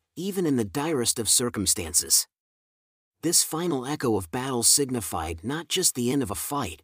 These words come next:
but the beginning of a long journey towards healing and reconstruction for the island and its people. Chapter five, The Battle's Impact on the Pacific War.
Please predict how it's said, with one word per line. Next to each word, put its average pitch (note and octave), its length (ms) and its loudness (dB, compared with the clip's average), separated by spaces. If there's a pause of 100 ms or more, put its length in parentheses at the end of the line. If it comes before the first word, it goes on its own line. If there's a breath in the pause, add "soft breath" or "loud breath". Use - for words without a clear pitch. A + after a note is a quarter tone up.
but B2 120 -6
the C3 60 -4
beginning E3+ 400 0
of B2 80 0
a A2+ 60 0
long C3 400 0
journey C3+ 380 0
towards A#2+ 440 0
healing G#2+ 460 -4
and G#2 160 -2
reconstruction C3+ 840 0
for G#2+ 140 -4
the G2+ 140 -2
island G2+ 500 -6
and C#3+ 140 0
its C#3 100 0
people. - 560 -8 (960)
Chapter D3 400 -2
five, - 580 -4 (220)
The B2 80 0
Battle's D#3+ 480 0
Impact B2 500 -2
on A#2+ 140 -2
the B2 80 0
Pacific B2+ 500 2
War. G#2 440 -2